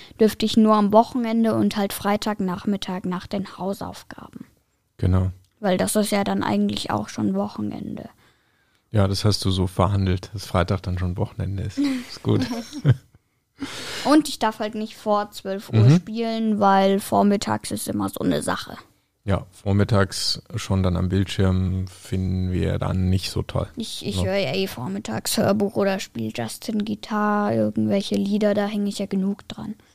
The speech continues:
Speaker 2: Mhm, genau, also Justin
Speaker 1: Ja.
Speaker 2: Guitar ist eine Gitarrenlern- ähm,
Speaker 1: Da
Speaker 2: App.
Speaker 1: kann man, ja, das ist quasi ein Notenheft in digital oder halt auch mit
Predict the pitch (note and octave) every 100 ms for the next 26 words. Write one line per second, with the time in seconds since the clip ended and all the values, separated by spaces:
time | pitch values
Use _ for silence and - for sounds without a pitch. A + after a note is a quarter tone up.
0 | - G2 F#2 F#2 - - F2+ F#2 G2 F#2+
1 | - - G2+ - - G2 - G2+ G#2 G2
2 | - F#2 F#2 F#2 F#2 - F#2 F#2 F#2 F2+
3 | F2+ E2 F#2 F#2 - _ _ _ _ -
4 | G2 F#2 F#2+ - F#2+ G3+ F#3 - - G3+
5 | G3 F#3 F#3 - G#3 - - A3 G3+ G3+
6 | G#3 G#3+ F#3+ G3 - - - G3 G3 G3+
7 | G#3 - G3 G3+ G3+ - - - - -
8 | - G2+ F#3+ - F3 - - F3 F3+ F3+
9 | - F#3 F3 E3+ - F#3 F3+ - F#3+ F#3
10 | - A3+ F#3+ -